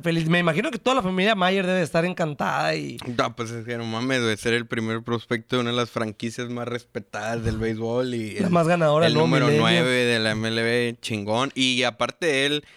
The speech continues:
Speaker 2: eh, hubo muchos movimientos ahí. Nick York, eh,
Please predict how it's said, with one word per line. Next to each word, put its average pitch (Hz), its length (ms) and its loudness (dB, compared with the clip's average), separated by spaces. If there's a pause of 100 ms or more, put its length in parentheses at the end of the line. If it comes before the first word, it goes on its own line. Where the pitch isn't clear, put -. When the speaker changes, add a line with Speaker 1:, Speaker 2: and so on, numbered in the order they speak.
(180)
Speaker 2:
eh, 113 380 0
hubo 127 180 0
muchos 135 300 -4
movimientos 117 640 -2
ahí. 117 460 0 (260)
Nick 120 260 0
York, 120 460 0
eh, 110 380 -2